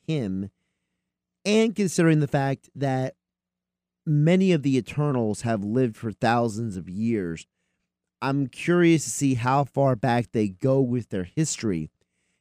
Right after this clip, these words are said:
because in Marvel Comics, their history is integral to the entire groundwork of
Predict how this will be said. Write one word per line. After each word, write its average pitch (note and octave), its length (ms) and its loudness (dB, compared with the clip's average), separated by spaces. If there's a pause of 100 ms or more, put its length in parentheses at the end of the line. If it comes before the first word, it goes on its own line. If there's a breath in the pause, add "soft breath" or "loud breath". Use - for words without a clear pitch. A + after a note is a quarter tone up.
(140)
because A#2 640 -2
in B2+ 120 -8
Marvel D#3 320 2
Comics, B2+ 640 -6 (140)
their C#3+ 320 0
history A2+ 800 -2
is A#2+ 300 -2
integral A2 680 -4 (540)
to D#3+ 120 0
the B2+ 160 -2
entire B2 440 -2
groundwork A#2+ 760 -2 (100)
of G2 380 -6